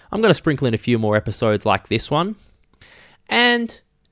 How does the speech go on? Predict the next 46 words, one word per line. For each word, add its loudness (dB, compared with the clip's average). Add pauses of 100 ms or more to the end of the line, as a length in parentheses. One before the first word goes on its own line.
(220)
we're -4
gonna -2
continue -4
on 0
with -4
some -6
new 0
and -8
exciting -2
interviews. -4
I -4
wanna -2
bring -4
you -6
guys -4
some -8
really -2
good -2
content -6
this -8
year, -4
so -4 (800)
make 0
sure 2
you 4
help 2
me 2
on 0
this -4
mission -2
and -6
share 0
this -2
show. 0 (1120)
But -2
other 4
than -2
that, 0 (520)
I -4
hope -2
you 0
all 2
have -6
a -6
good -6
day, -2